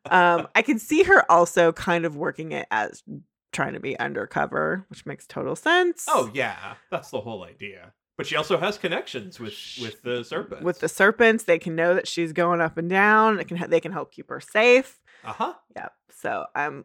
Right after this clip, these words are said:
Speaker 1: love this. So I'm really into that.
Speaker 2: And then
Speaker 1: And then we cut to Tabitha going down to the bunker to bring Jughead food. And as she comes in, she sees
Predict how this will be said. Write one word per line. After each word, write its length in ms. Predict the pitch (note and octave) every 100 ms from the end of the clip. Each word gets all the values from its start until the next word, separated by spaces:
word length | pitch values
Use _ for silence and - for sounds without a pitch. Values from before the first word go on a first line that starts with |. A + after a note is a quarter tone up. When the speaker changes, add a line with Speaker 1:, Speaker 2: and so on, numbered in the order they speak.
| _
Speaker 1:
love 840 | D#3+ D#3 E3 D#3 D3 D#3 D3+ - _ -
this. 800 | D3+ C#3 E2+ - - - - - _
So 140 | -
I'm 400 | - F#3 F3+ E3+
really 340 | D#3+ E3 D#3 D3+
into 180 | D3+ -
that. 300 | D3+ C#3 - _ D#3+
Speaker 2:
And 260 | D3+ D3 -
then 640 | A#3+ F4+ F#3 F3+ F#3 G3+ -
Speaker 1:
And 160 | D#4 F4 F5 B4+
then 360 | D#4+ F4 C#4 - _
we 120 | C4+
cut 240 | - - -
to 100 | A#4
Tabitha 720 | - A3+ G3+ G3 G#3 G3+ G#3+ _ _ _
going 240 | G3+ G#3
down 180 | G#3 F#3+
to 80 | G3
the 80 | G3+
bunker 240 | E3+ F3+
to 100 | F3
bring 240 | E3 E3 E3+
Jughead 380 | D#3+ E3+ E3+
food. 420 | - C#4 C4 G3+ - _ _ -
And 100 | C#4
as 120 | C#4+
she 100 | C#4
comes 300 | B3 A#3+ B3
in, 280 | E4+ B3 A3+ _ _
she 240 | - - A3+
sees 400 | - F#3 F3